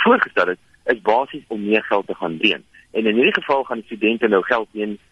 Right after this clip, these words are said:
by die kommersiële banke, dis die voorstel, en dan gaan die staat natuurlik dit waarborg, soos wat die staat die hele klomp ander goeder waarborg. Miskien moet mense nou net ook die opmerking maak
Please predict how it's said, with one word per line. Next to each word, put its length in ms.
by 140
die 100
kommersiële 560
banke, 360
dis 120
die 160
voorstel, 480
en 300
dan 180
gaan 140
die 140
staat 260
natuurlik 520
dit 180
waarborg, 580
soos 220
wat 100
die 100
staat 220
die 100
hele 140
klomp 260
ander 180
goeder 280
waarborg. 480
Miskien 260
moet 100
mense 240
nou 100
net 220
ook 120
die 100
opmerking 460
maak 200